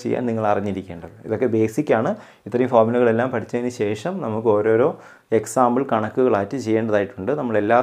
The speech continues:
സോളിഡും ഡിസ്കസ് ചെയ്ത് തീർന്നതിന് ശേഷം ഇതുമായി ബന്ധപ്പെട്ട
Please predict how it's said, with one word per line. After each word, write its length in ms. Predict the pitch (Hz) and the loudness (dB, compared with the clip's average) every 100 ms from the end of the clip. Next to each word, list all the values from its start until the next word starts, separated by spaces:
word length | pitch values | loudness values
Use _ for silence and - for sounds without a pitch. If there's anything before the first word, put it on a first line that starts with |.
| 127 | 2
സോളിഡും 420 | 113 113 113 160 196 - - | 0 0 0 0 -2 -16 -6
ഡിസ്കസ് 340 | 117 - 127 123 | -6 0 0 2
ചെയ്ത് 120 | 120 110 | 0 2
തീർന്നതിന് 400 | 104 110 110 113 | 0 0 -4 -4
ശേഷം 320 | 110 101 - 185 120 | -2 -2 -2 -6 -2
ഇതുമായി 280 | 107 110 110 101 | -2 0 0 0
ബന്ധപ്പെട്ട 440 | 98 98 - - | -2 -4 -4 -2